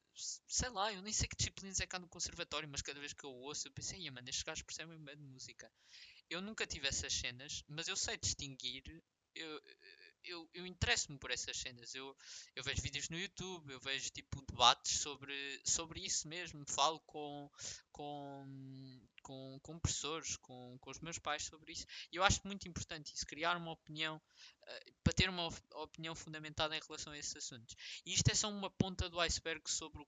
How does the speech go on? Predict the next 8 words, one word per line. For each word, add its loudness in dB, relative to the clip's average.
quantas 2
ideias 0
eu -4
tenho 0
sobre -4
música -10
que -10
eu, -14